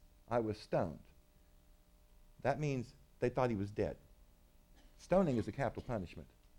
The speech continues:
So at some point he was stoned, they thought he was dead, walked away, and somehow or another he actually survived that experience. What's interesting is thirty-nine lashes is what kind of a pu-, who gives that punishment? It's not Romans. Jews.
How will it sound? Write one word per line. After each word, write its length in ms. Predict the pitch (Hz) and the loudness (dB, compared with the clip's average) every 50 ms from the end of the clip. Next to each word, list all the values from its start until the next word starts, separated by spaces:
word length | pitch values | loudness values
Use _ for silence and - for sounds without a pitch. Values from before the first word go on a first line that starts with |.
| - - - - - - - _ - - - - | -20 -20 -20 -20 -20 -20 -20 _ -20 -20 -20 0
So 160 | - 139 120 | 2 2 2
at 60 | 113 | 2
some 240 | - - 240 277 277 | 6 6 6 6 6
point 280 | - 185 175 160 151 127 | 6 8 8 8 8 6
he 100 | 147 147 | 4 4
was 180 | 131 123 117 - | 4 4 2 0
stoned, 560 | - - - 226 214 196 175 165 165 156 135 | -4 4 8 10 10 10 10 8 6 8 8
they 100 | 139 135 | 8 8
thought 300 | 135 - 220 208 208 190 | 10 10 10 12 12 12
he 60 | 160 | 10
was 140 | 143 139 131 | 8 6 6
dead, 300 | 147 160 147 139 127 135 | 8 10 10 10 10 10
walked 260 | 135 135 139 135 - | 10 8 8 8 6
away, 220 | 143 143 139 135 123 | 8 8 10 10 8
and 80 | 113 | 4
somehow 280 | - - 180 151 143 135 | 0 -2 -2 0 2 2
or 20 | |
another 340 | 135 131 123 120 117 113 110 - - - - - - | 4 4 4 4 2 0 -2 -6 -14 -20 -20 -12 -6
he 140 | 127 127 | 0 2
actually 300 | 117 110 107 - - 110 | 2 2 2 -2 -8 -10
survived 480 | - - - 101 101 101 95 92 90 90 | -10 -8 -10 -6 -4 -2 -2 -2 -4 -4
that 120 | 87 85 | -8 -10
experience. 440 | 80 - - - - 101 85 76 - - - - - - - - - - | -10 -12 -16 -10 -8 -8 -8 -8 -10 -14 -18 -20 -20 -20 -20 -20 -6 4
What's 200 | 170 165 156 - | 4 4 4 6
interesting 440 | 240 269 285 285 - - 175 147 135 | 2 2 2 2 0 0 0 2 4
is 260 | 127 127 123 123 120 - - | 6 6 6 6 4 2 4
thirty-nine 480 | 214 233 240 277 247 220 185 175 160 151 | 4 4 4 4 2 2 2 2 4 4
lashes 600 | 147 156 180 185 - - 110 90 101 - - - - - - - | 4 4 4 2 2 0 -2 -2 -2 -2 -6 -16 -20 -20 -8 -4
is 220 | - 127 - - | -4 -4 -2 0
what 180 | 160 151 - - | 0 0 0 -2
kind 160 | 143 139 120 | -2 -2 -2
of 80 | 110 | -4
a 40 | 107 | -6
pu-, 160 | - - 131 - - - - | -10 -12 -16 -16 -16 -6 -4
who 80 | 240 208 | -2 0
gives 180 | 190 165 131 120 | 0 0 0 -2
that 140 | 107 - | -4 -4
punishment? 380 | - 110 92 85 - - 71 - - _ _ _ - - - - - - - - _ _ - - - - - _ - - - - - - - _ - - | -6 -6 -6 -6 -8 -12 -18 -18 -18 _ _ _ -20 -20 -20 -20 -20 -20 -20 -20 _ _ -20 -20 -20 -20 -20 _ -20 -20 -20 -20 -20 -20 -20 _ -20 -20
It's 100 | - - | -8 -4
not 220 | 117 165 - - | -2 -2 -2 0
Romans. 520 | 107 104 143 160 120 - - 98 - - - - - - - _ - - - - - - - - - - - - - - - - - - - - - | 0 0 0 -2 -4 -6 -10 -14 -18 -20 -20 -20 -20 -20 -20 _ -20 -20 -20 -20 -20 -20 -20 -20 -20 -20 -20 -20 -20 -20 -20 -20 -20 -20 -20 -20 -20
Jews. 300 | - - 180 165 113 80 | -8 -2 0 0 0 0